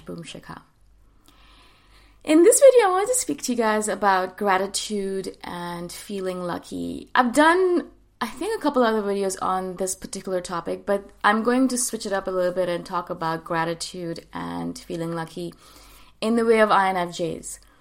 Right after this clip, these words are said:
I think I told you guys in the previous video that I N F J children have a tendency to, you know, ask their parents over and over again, "Why, why so many injustices in the world? Why am I so lucky that I get to live this amazing life where I have food,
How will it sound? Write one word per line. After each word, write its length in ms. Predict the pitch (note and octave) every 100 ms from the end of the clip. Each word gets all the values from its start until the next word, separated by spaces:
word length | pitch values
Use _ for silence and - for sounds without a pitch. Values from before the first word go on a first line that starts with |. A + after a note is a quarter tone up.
| _ _ _ _ - -
I 80 | C4+
think 140 | F#4+
I 100 | B4 A#4
told 220 | E4 C#4
you 80 | C#4+
guys 320 | B3+ A#3+ A3+
in 60 | A3+
the 40 |
previous 340 | G#3+ A3+ G#3+
video 280 | G#3 G#3+ G#3
that 180 | G3 -
I 140 | G3+
N 80 | A3+
F 160 | A#3+ A#3+
J 140 | A#3+
children 840 | A3 - - B3+ C4 G#3+ F#3+ F3+
have 240 | F#3 F#3 F3+
a 40 |
tendency 760 | F#3 G3+ F#3+ F#3+ - G#3+ F#3+ F#3
to, 300 | - - G3
you 360 | F#3 F3+ F3+ - - - -
know, 160 | - F#3+ -
ask 260 | G3 G#3+
their 100 | A3
parents 360 | G#3 G3+ F#3 F#3
over 160 | F3+
and 80 | F3+
over 180 | F3+ F#3
again, 380 | F3 F3 E3+ E3+
"Why, 720 | F#3 G#3 A3+ B3 B3 B3 - _ _
why 440 | G#3+ A3 B3 B3+ B3
so 240 | - A#3+
many 240 | A3 G#3+
injustices 600 | G3+ G3+ F3+ F3+ - F#3+ E3+
in 100 | F3
the 80 |
world? 340 | E3 E3 - - - - - -
Why 240 | G#3 G#3
am 140 | A#3 A3+
I 200 | A3+ C4
so 140 | C4+ G#3+
lucky 560 | F3+ F3+ F3+ G3 C4 - _
that 100 | -
I 120 | F#3 F#3
get 180 | G3
to 100 | G3
live 220 | G3 F#3+ F3+
this 160 | F#3
amazing 420 | - F#3 F3+ F3+
life 320 | F3+ E3+ F#3 G#3+
where 120 | F3
I 60 | F#3
have 160 | F3
food, 360 | - G#3 G3